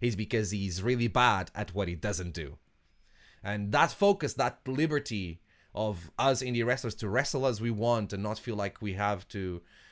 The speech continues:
um, wrestle in a certain way because it's how it's supposed to be, it's a good thing, right? Obviously, there's limits, and at the end of the day, it's what the audience wants. At the end of the day, we should need to do what the audience, uh, we are wrestling for an audience here.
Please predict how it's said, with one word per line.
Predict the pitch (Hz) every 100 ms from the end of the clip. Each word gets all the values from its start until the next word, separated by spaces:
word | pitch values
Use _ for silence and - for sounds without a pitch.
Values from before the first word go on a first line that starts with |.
| _
um, | 90 87 82 78 71 67 -
wrestle | 104 95 - 98 87 85 _ _ _ _
in | 110
a | 104
certain | - 101 101 98
way | 98
because | 92 92 98
it's | 92 -
how | 95 95
it's | -
supposed | 95 - 107 -
to | -
be, | 170 180
it's | -
a |
good | 123 - -
thing, | 73
right? | 82 85 -
Obviously, | 226 220 190
there's | 165 147
limits, | 185 143 -
and | 151
at | 165
the | 196
end |
of | 170
the |
day, | 131 208 143 92 95 - - - -
it's | 135 135
what | 139
the | 123
audience | 123 110 98 -
wants. | 131 - - - - _ _ - _ _ -
At | 110
the | 120
end | 156
of | 123
the | 127
day, | 143
we |
should | 110 117
need | 120
to | 98
do | 113
what | 101
the | 98
audience, | 101 95 85 - 87 - 82 - - -
uh, | 87 82 80
we | 80 90
are | 90
wrestling | 117 107
for | 92 95 85
an |
audience | 90 107 80 80
here. | - 64